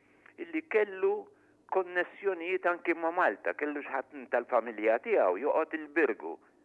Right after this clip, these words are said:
Kien jgħidli Erin Serraċino Inglot. Barra milli kiteb diversi drammi,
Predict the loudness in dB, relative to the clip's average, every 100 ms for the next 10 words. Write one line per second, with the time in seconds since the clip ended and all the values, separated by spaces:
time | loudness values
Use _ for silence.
0 | _ _ -18 -10 -4 -2 -2 -4 -6 -6
1 | -6 -2 -2 -2 -4 -2 0 0 -4 -8
2 | -8 -10 -6 -6 -6 -16 _ _ _ _
3 | _ _ _ _ _ _ _ _ _ _
4 | _ -20 -20 -20 0 2 4 4 2 0
5 | 2 0 2 -2 4 4 4 -10 -10 -4
6 | 4 4 2 -8 2 4 4 2 -6